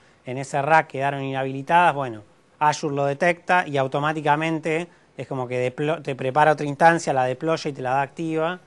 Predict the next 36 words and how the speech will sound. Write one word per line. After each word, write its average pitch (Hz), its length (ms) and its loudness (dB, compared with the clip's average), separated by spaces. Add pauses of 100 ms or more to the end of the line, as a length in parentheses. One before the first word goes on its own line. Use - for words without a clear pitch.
(380)
para 143 480 4
estar 135 420 -2
de 131 140 -4
nuevo 147 400 0
lo 143 120 0
más 135 140 -2
rápido 143 340 0
posible, 151 680 -6 (640)
eh, 117 440 -8
en 123 120 -10
forma 131 300 -4
activa. 110 400 -10 (600)
Eh, 127 280 -4
hay 175 240 6
unas 165 240 2
maneras 151 440 2
de 151 200 0
configurar, 151 960 4 (500)
eh, 123 240 -8
porque 131 240 -4
esto 156 200 0
mismo, 165 320 2
digamos, 151 300 2
puede 160 220 2
pasar 156 380 4
a 160 60 0
nivel 147 280 -2
de 143 100 -2
que 127 100 -8
como 131 200 -8
uno 151 260 -2
es 127 100 -12
parte 151 340 0
de 139 40 -4
una 139 140 -4
plataforma, 151 760 -2